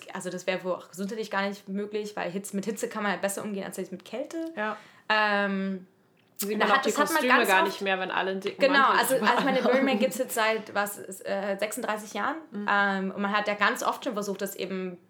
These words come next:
Speaker 1: nochmal zu
Speaker 2: Naja, aber am
Speaker 1: replizieren und das
Speaker 2: Anfang
Speaker 1: eben
Speaker 2: ist es ja, kommt Burning Man ja aus San Francisco, vom Ocean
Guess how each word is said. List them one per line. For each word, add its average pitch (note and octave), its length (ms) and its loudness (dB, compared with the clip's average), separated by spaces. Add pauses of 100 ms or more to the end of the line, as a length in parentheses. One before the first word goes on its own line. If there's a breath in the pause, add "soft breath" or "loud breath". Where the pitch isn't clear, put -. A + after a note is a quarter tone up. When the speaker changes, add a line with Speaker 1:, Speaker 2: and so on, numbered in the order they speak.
(120)
Speaker 1:
nochmal G3 520 -2
zu G#3 100 -4
Speaker 2:
Naja, A3 120 6
aber G3+ 140 6
am F3+ 60 4
Speaker 1:
replizieren G#3+ 240 6
und G3+ 100 2
das B3+ 100 8
Speaker 2:
Anfang A#3+ 140 4
Speaker 1:
eben G3+ 360 -2
Speaker 2:
ist G#3+ 160 -8
es G#3+ 140 -12
ja, G#3 180 0
kommt G#3 180 -8
Burning G3+ 240 -2
Man G3 160 -4
ja F#3 100 -6
aus F#3 120 -10
San F#3 120 -8
Francisco, F#3+ 460 -12
vom F3+ 200 -8
Ocean E3+ 120 -4